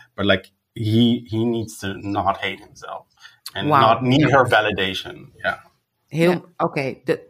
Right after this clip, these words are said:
Speaker 2: prachtig. Hele mooie analyse. Ik wil het hierbij laten. Ik vind het echt, je hebt helemaal gelijk. Prachtig. Eh, dan gaan we naar, ehm, Emma Darcy. En inderdaad, ehm,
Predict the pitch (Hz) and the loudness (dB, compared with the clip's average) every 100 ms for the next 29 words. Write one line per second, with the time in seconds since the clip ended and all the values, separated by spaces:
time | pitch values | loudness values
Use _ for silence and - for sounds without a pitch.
0 | 453 160 139 - 123 - - 156 170 214 | -2 0 0 -6 -8 -10 -10 0 4 4
1 | 247 233 180 170 160 - 151 185 220 240 | 4 0 2 0 0 -4 -4 -4 -2 -4
2 | 185 175 175 170 151 160 190 - 170 - | -2 -4 -4 -4 -2 0 0 -2 -10 -10
3 | - - - - - - 226 196 160 160 | -12 -12 -14 -16 -8 -6 -2 -4 0 0
4 | 185 - 170 180 - 190 - - - - | 0 -2 -2 0 -2 -8 -10 -14 -14 -14
5 | - - - - 262 269 294 302 - 330 | -16 -18 -16 0 2 4 4 2 2 4
6 | 359 320 320 - 254 262 277 277 277 269 | 4 4 2 0 -4 0 4 4 6 4
7 | - - 226 233 226 - 269 277 262 254 | 2 0 2 2 0 -2 -2 0 2 2
8 | 254 254 240 233 - - 202 202 196 - | 2 -4 -6 -8 -8 0 0 0 -2 -6
9 | 190 185 185 180 180 - - 170 170 165 | -6 0 2 2 0 -6 -2 2 2 0